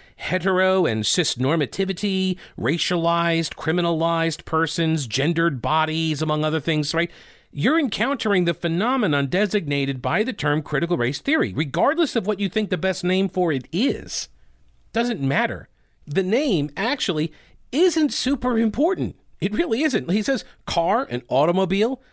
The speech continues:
they both refer to the same object, and debates over the correct terminology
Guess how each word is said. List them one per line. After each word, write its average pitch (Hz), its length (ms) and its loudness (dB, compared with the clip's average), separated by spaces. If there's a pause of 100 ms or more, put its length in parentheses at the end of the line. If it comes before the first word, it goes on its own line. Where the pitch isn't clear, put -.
(160)
they 147 100 0
both 196 260 0
refer 190 360 0
to 165 100 -4
the 143 100 -4
same 196 300 0
object, 160 420 -2
and 127 140 0
debates 160 400 -2
over 165 160 0
the 143 80 -4
correct 165 360 -4
terminology 160 840 0